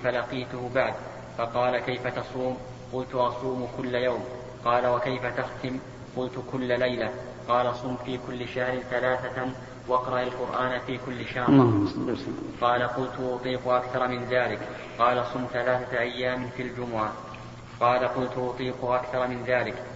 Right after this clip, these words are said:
Speaker 1: قال: "أفطر يومين وصم يوما". قال: "قلت: أطيق أكثر من ذلك". قال: "صم أفضل الصوم، صوم داود، صوم داود، صيام، صيام يوم وإفطار يوم".
Speaker 2: صوم.
Speaker 1: عند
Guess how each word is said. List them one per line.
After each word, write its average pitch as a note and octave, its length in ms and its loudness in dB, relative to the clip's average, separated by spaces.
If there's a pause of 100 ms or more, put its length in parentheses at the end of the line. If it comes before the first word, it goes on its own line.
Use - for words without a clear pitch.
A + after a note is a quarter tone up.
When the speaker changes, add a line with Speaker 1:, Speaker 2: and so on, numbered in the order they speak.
(140)
Speaker 1:
قال: A#2+ 220 4
"أفطر B2 360 0
يومين B2 500 0 (280)
وصم B2 320 -2
يوما". A#2 400 0 (440)
قال: A#2+ 240 4
"قلت: B2+ 400 -2
أطيق B2+ 480 -2
أكثر B2+ 380 4
من B2 220 -4
ذلك". A#2+ 280 2 (400)
قال: B2 260 6 (120)
"صم B2 180 0
أفضل B2 320 0
الصوم، B2 480 -2 (240)
صوم B2 280 0
داود، A#2+ 420 0 (1700)
صوم B2 320 2
داود، B2 360 2 (340)
صيام، B2 460 0 (240)
صيام B2+ 360 0
يوم B2 480 2
وإفطار B2 500 4
يوم". B2+ 180 2
Speaker 2:
صوم. C#3+ 260 12 (1400)
Speaker 1:
عند A2 100 -10